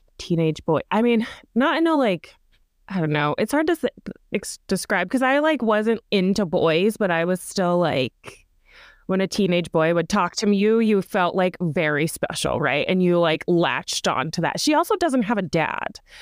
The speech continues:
So she's, like, he's sort of this weird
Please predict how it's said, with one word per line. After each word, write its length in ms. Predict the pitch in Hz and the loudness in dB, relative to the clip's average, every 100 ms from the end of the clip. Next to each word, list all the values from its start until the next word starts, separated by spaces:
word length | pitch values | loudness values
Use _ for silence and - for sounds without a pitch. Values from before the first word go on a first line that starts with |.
| - - | -20 -6
So 200 | 208 196 | -2 0
she's, 260 | 233 220 | 0 0
like, 420 | 247 247 214 - - _ _ _ _ _ _ _ | 2 0 0 -6 -20 _ _ _ _ _ _ _
he's 260 | - 247 226 | -2 0 0
sort 180 | 262 262 | 0 0
of 80 | 262 | 0
this 160 | 254 240 | -2 0
weird 420 | 254 269 262 | 0 2 0